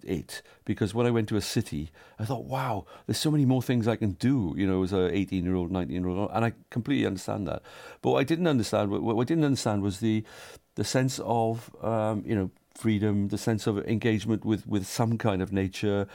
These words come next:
the fact that there were, there was pretty good walkable, talkable communities kind of going on and all that kind of stuff. Um,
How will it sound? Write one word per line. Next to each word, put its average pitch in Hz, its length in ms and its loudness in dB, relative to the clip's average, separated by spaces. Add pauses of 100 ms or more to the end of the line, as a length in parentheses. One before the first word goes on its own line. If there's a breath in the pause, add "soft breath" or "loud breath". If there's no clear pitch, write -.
(280 loud breath)
the 117 80 0
fact 127 220 0
that - 180 -2
there 107 160 2
were, 104 100 2
there 113 160 0
was 117 220 2
pretty 156 360 -6
good 127 280 2 (280)
walkable, 113 680 -2
talkable 104 480 -2
communities 101 720 0
kind 104 180 0
of 95 80 -4
going 95 300 -2
on 98 180 0
and 101 80 0
all 101 80 0
that 104 160 -4
kind 87 160 -6
of 85 60 -8
stuff. - 260 -4 (460 loud breath)
Um, 113 320 2